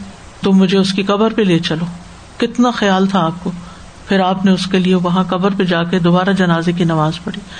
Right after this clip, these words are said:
آپ نے فرمایا یہ قبریں اندھیری ہوتی ہیں، میری دعاؤں سے اللہ تعالیٰ ان کو روشن کرتا ہے۔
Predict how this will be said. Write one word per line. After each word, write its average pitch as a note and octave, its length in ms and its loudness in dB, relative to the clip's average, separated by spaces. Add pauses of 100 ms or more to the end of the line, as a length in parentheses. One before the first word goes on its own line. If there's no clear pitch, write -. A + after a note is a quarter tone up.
(320)
آپ F3+ 180 -2
نے F#3+ 140 4
فرمایا F#3 320 2
یہ F#3+ 180 6
قبریں F#3 320 2
اندھیری F#3+ 520 4
ہوتی F3 320 2
ہیں، F3 120 2 (600)
میری F#3+ 240 4
دعاؤں F3 300 2
سے F3+ 140 -2
اللہ F3 220 2
تعالیٰ F3 220 2
ان F3 80 4
کو F3+ 120 2
روشن F3 300 0
کرتا F3 400 -4
ہے۔ - 200 -12